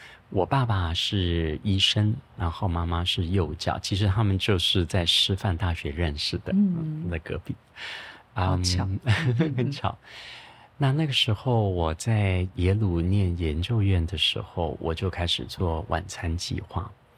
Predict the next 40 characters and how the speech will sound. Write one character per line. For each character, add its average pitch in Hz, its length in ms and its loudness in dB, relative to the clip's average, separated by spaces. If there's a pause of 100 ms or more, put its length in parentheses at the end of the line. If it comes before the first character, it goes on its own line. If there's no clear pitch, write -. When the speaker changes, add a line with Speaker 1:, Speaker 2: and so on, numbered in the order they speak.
(500)
Speaker 1:
这 - 120 0
个 156 80 4
作 156 220 4
品 82 420 2 (600)
也 107 160 6
是 - 120 2
因 160 140 4
为 139 180 4 (280)
我 98 120 4
当 147 240 2
时， 98 400 2 (200)
其 - 120 2
实 127 120 2
我 104 220 2 (120)
年 98 260 2
轻 135 200 0
的 117 80 2
时 - 140 0
候 92 100 2
大 104 160 0
部 - 60 -8
分 101 120 2
时 87 180 -2
间 92 240 0
是 92 220 0
在 80 580 -2 (440)
San - 200 -4
Francisco 85 580 -2
跟 80 140 -4
Berkeley， - 500 -4 (580)
所 - 160 -2
以 131 100 2
对 139 180 0
美 95 220 0
东 113 580 -2 (160)
不 113 120 0
是 113 160 2
很 85 200 2
了 - 280 -10
解。 - 180 -10